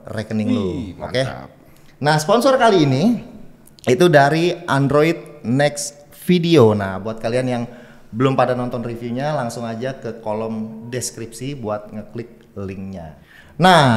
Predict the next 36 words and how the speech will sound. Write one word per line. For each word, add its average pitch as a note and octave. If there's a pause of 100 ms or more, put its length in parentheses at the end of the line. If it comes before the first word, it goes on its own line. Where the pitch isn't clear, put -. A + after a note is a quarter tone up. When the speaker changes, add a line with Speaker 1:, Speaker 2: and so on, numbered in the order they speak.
(320)
Speaker 1:
gua B2
kan E3+
penasaran B2
nih, A#2
karena G#2+
kemarin G#2+
gua A#2
sempet G#2+
nyobain F#2+
nih A2
Xiaomi G2+
dua F#2
belas F#2
S - (160)
Ultra. A2+
Jadi, B2 (440)
karena E3+
lu E3
ini F3
satu-satunya, D3
nggak G2+
satu-satunya A2+
sih A#2+
ya, F#2+
sebelumnya A2
tuh B2
ada F#2+ (400)
Ketu G2+
Gadget G#2
ya, F2
berarti F#2+ (160)
yang G#2
kedua G2+
lah G#2 (140)
di C3
Indonesia A2+